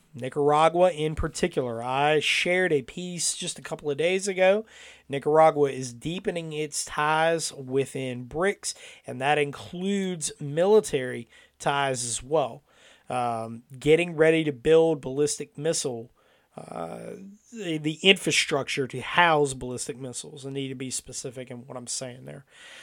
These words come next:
This is a really, really big deal, and right now I'm waiting on some corroborating evidence, some corroborating stories to come out of that, so we can get some, some better detail on exactly how this is gonna break down.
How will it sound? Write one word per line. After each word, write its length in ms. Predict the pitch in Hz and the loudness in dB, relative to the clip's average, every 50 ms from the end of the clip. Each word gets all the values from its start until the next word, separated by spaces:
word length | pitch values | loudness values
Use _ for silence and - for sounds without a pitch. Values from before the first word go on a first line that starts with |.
| - - - - - - - - - - _ _ _ _ _ _ _ _ | -20 -20 -20 -20 -20 -20 -20 -20 -20 -20 _ _ _ _ _ _ _ _
This 400 | - 139 139 165 190 202 - - | -14 -2 6 8 8 8 8 6
is 160 | 226 202 180 | 4 8 10
a 200 | 214 214 214 175 156 156 | 10 10 10 8 0 -8
really, 640 | 156 156 165 180 196 202 202 202 208 214 214 208 196 | -8 -6 -2 0 0 2 2 4 4 4 4 2 2
really 400 | 175 180 185 185 185 185 180 170 | 2 4 4 6 6 4 4 4
big 260 | 165 175 165 156 139 | 2 2 0 0 -2
deal, 260 | 165 175 180 170 165 | 0 4 6 6 6
and 140 | 151 143 139 | 4 4 4
right 180 | 156 165 165 | 4 4 4
now 360 | 165 165 170 185 196 196 190 180 | 4 2 4 6 6 6 6 4
I'm 100 | 170 151 | 2 2
waiting 420 | 143 147 151 165 180 180 185 185 | 2 2 2 2 2 0 2 4
on 200 | 180 175 165 160 | 4 6 4 4
some 180 | - - 175 143 | 2 -4 -6 -8
corroborating 880 | - - 151 135 139 143 147 156 165 170 165 165 165 160 147 139 135 | -6 -6 -4 -2 0 2 4 4 4 4 4 4 4 2 2 -2 -4
evidence, 640 | 127 131 135 151 156 156 165 180 190 - - - - - | -6 -4 -2 0 0 0 0 -2 -2 -2 -2 -2 -2 -4
some 200 | - - 143 135 | -8 -10 -10 -8
corroborating 640 | - - 147 139 135 139 135 143 143 143 139 131 | -4 -2 0 0 0 0 0 0 0 0 0 -2
stories 580 | - - - - 139 139 143 147 147 147 - - | -2 -2 0 2 2 2 2 2 0 -2 -2 -4
to 80 | 143 | -6
come 220 | - - 135 120 127 | -6 -8 -10 -8 -6
out 180 | 127 135 143 | -6 -4 -2
of 80 | 151 156 | -2 0
that, 300 | 160 165 185 - - - | 0 -2 -2 -4 -8 -8
so 160 | - - 139 | -6 -6 -6
we 160 | 123 120 131 | -8 -10 -10
can 160 | 135 - 139 127 | -10 -10 -6 -6
get 180 | 135 135 127 | -6 -6 -4
some, 320 | - - 135 123 120 113 - | -6 -8 -8 -8 -10 -12 -8
some 280 | - - - - 131 117 110 - | -6 4 4 4 4 4 0 -2
better 320 | - 143 160 165 180 175 | 2 2 4 4 2 0
detail 640 | 156 127 143 151 160 160 - - 165 160 165 170 165 | -2 -4 -6 -6 -6 -6 -4 0 2 4 4 4 4
on 160 | 151 139 131 | 2 0 -2
exactly 840 | 123 113 113 113 117 117 - 147 139 151 175 190 - 226 220 226 | -4 -6 -6 -6 -4 -4 -4 0 2 2 2 4 6 6 6 6
how 220 | 202 196 214 226 220 | 6 2 0 0 0
this 220 | 214 220 - - | 0 -2 -2 -2
is 80 | - 185 | 0 2
gonna 180 | - 233 233 | 2 2 2
break 300 | 220 226 220 220 220 220 | 4 4 4 4 4 2
down. 260 | - 220 226 233 269 | 0 -2 -2 -2 -4